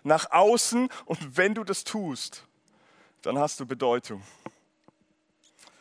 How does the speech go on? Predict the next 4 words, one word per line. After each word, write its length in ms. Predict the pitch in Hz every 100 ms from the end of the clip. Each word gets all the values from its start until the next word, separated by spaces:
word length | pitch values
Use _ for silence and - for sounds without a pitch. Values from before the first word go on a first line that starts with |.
| _ _ _ _ - _
Aber 180 | - 151
auch 120 | 170
das 240 | - 208 -
funktioniert 960 | - 214 - 185 196 214 208 - -